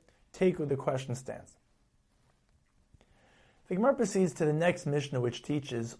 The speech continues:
all the payments a ma'anas mafata must make. Zok the Mishnah, "Hamafata noisen shloisha dvarm, v'ha'oines arba." The Mishnah explains, "Hamafata noisen boishes, hu begam, uknas." A mafata pays for the embarrassment, her loss of value, and the knas.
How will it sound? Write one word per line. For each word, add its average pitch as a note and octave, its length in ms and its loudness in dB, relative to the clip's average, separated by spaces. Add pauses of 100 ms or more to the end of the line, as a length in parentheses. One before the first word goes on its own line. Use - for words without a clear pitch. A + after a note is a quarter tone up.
all F#3+ 240 6
the G#3 100 4
payments D3+ 480 0
a B2+ 100 0 (220)
ma'anas C3+ 560 2
mafata C3 420 4
must A2+ 220 -2
make. - 300 -18 (100)
Zok G#3 220 2
the F#3+ 60 2
Mishnah, F3+ 360 2 (580)
"Hamafata F3+ 520 4
noisen F3 340 2
shloisha E3 500 0
dvarm, C3 380 4 (100)
v'ha'oines E3+ 600 4
arba." C#3+ 340 2 (760)
The F#3+ 60 -2
Mishnah G3+ 260 2
explains, E3 500 -4 (640)
"Hamafata G#3+ 380 8
noisen D#3+ 440 2
boishes, A#2+ 460 0
hu D3 80 2
begam, B2 420 2
uknas." G3 520 0 (420)
A - 20 -4
mafata D#3+ 380 2
pays D3 220 0
for C3 120 -2
the A#2+ 140 4
embarrassment, A2+ 800 -4
her C3+ 160 -4
loss D3 240 0
of A#2+ 100 -6
value, F#3+ 360 6
and E3 120 -2
the D3+ 60 -2
knas. C3+ 460 -6